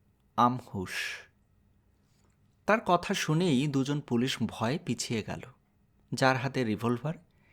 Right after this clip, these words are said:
সে শুধু রণজয়ের কপাল টিপ করে আবার বলল, "সাবধান।" রণজয়ের একবার মনে হলো ধরা দেয়াই ভালো। এরকমভাবে বনে জঙ্গলে আর কত দিনই বা পালিয়ে পালিয়ে থাকা যায়?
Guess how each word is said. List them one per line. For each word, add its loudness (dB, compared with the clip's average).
সে 0
শুধু -2
রণজয়ের 2
কপাল 0
টিপ -2
করে 0
আবার 0
বলল, -2
"সাবধান।" -2
রণজয়ের 4
একবার 0
মনে 0
হলো 0
ধরা 0
দেয়াই -2
ভালো। -8
এরকমভাবে 0
বনে 2
জঙ্গলে 0
আর -4
কত 0
দিনই 0
বা -4
পালিয়ে -4
পালিয়ে -4
থাকা -6
যায়? -6